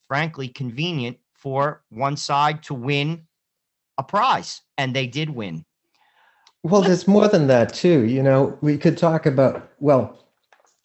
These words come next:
Speaker 2: sometimes if you talk about the economic consequences of the lockdown,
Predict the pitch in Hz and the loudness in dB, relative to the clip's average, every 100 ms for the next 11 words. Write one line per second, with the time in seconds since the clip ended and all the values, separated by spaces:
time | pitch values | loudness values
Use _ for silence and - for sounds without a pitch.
0 | - - - 165 165 175 139 135 - - | -14 -4 4 4 6 6 6 4 0 -12
1 | - 135 151 135 170 180 170 151 135 131 | -2 2 2 2 2 0 4 4 6 4
2 | 123 - 147 147 127 131 139 107 - 110 | 2 0 0 2 2 4 2 0 -2 -2
3 | 104 101 - 104 92 98 90 95 101 107 | -2 -2 -2 -2 -2 -4 -4 -2 2 2
4 | 98 - 95 82 82 | 2 -2 -4 -4 -10